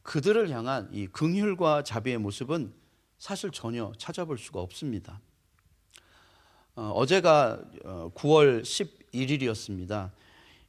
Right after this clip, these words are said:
이 구일일 테러 여러분 기억하시죠? 구일일 테러가 있은 지 올해로 이제 이십사 년이 지났습니다.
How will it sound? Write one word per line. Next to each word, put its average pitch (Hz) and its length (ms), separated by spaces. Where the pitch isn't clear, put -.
이 82 180
구일일 160 580
테러 107 500
여러분 104 220
기억하시죠? 104 800
구일일 127 320
테러가 127 260
있은 120 300
지 127 280
올해로 147 600
이제 101 120
이십사 139 720
년이 165 280
지났습니다. 78 640